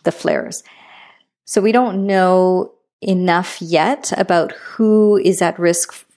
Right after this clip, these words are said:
among those with hyperuricemia, who is at risk for developing M S U crystal deposition. Um, but some studies have shown that about a quarter of people with a, quote unquote, asymptomatic hyperuricemia can have evidence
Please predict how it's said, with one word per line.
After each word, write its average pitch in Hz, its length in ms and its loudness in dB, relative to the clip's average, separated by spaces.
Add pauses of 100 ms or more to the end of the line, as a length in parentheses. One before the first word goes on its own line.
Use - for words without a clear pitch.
(180)
among 175 320 0
those 180 240 2
with 175 100 -2
hyperuricemia, 175 960 -2
who 214 320 2 (280)
is - 360 -2
at 165 200 -4
risk 180 300 0
for 156 480 0 (400)
developing 170 540 0
M 165 140 0
S 160 200 -4
U 160 120 -2
crystal - 380 -4
deposition. 165 800 -2 (680)
Um, 160 320 0
but 170 180 -2
some 208 220 0
studies 190 340 -2
have 170 140 -4
shown 170 260 -2
that 160 140 2
about 151 400 0 (160)
a 170 40 -2
quarter 214 640 0
of 220 340 -2
people 226 340 -2
with 196 180 2
a, - 120 -2 (120)
quote 190 240 0
unquote, 180 380 -2
asymptomatic 170 720 -2
hyperuricemia 175 1080 -2
can 165 140 -4
have 170 280 0
evidence 170 540 0